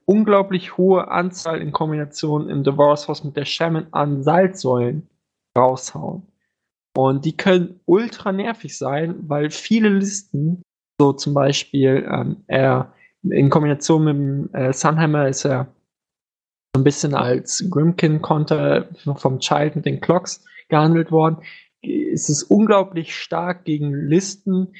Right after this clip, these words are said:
die wenig also die weniger Attacken aufweisen, aber eine hohe Qualität an Attacken.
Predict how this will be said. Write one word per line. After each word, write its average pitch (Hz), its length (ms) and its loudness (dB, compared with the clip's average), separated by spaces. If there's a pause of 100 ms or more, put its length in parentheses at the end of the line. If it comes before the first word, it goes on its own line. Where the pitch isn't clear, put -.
(160)
die 147 600 2 (120)
wenig 175 600 0 (500)
also 139 180 -2
die 139 280 -4
weniger 196 400 2
Attacken - 500 -6
aufweisen, 208 1000 0
aber 156 220 2
eine 151 300 0
hohe 170 260 4
Qualität 160 720 -4
an 127 160 -8
Attacken. - 560 -12